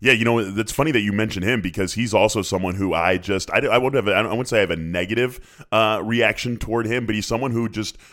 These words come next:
over the last decade, I haven't had in a ton of leagues. I, I don't really feel much of a fantasy baseball connection to Madison Bumgarner, but that's a hell of a stat you pulled out there. And I agree, right? A high, high launch angle,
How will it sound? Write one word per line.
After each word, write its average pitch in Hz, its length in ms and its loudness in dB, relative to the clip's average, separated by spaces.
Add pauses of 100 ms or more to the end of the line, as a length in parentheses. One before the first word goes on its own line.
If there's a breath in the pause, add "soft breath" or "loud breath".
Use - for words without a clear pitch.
(380 loud breath)
over 117 200 -4
the 110 80 -4
last 110 280 2
decade, 101 300 0
I 76 80 -4
haven't 101 440 -4
had 90 580 -2
in 92 100 -6
a 90 60 -6
ton 98 240 -6
of 80 100 -6
leagues. 80 380 -6
I, - 20 -8
I 78 220 -4
don't 92 400 -6
really 107 180 -4
feel 98 160 -6
much 98 160 -6
of 87 60 -8
a 85 80 -8
fantasy 95 460 -6
baseball 87 320 -6
connection 85 440 -10 (320 loud breath)
to 104 160 -4
Madison 92 460 -4
Bumgarner, 80 560 -4
but 76 100 -10
that's 120 200 0
a 120 60 0
hell 117 140 2
of 107 60 0
a 101 40 -4
stat 107 300 -2
you 95 80 -6
pulled 80 240 -4
out 76 200 -6
there. 80 180 -2
And 80 120 -4
I 85 220 -2
agree, 98 300 -2
right? 92 160 0
A 82 100 -2
high, 95 300 0
high 104 260 -2
launch 104 340 -4
angle, 120 360 -4